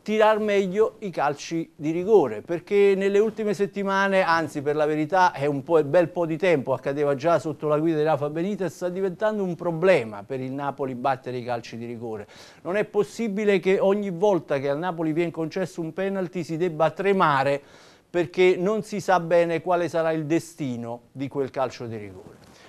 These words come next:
Il calcio di rigore, lo sapete bene, è una questione per metà di tecnica ma per l'altra metà di testa.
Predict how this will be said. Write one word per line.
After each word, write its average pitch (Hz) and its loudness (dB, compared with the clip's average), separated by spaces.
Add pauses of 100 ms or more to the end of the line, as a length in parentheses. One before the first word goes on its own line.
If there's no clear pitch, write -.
(280)
Il 135 -8
calcio 202 6
di 220 2
rigore, 233 6
lo 185 6
sapete 170 2
bene, 170 4
è 170 2
una 185 2
questione 202 2
per 180 0
metà 190 4
di 180 -4
tecnica 190 0
ma 170 2
per 160 -2
l'altra 165 2
metà 151 0
di 147 -4
testa. 143 0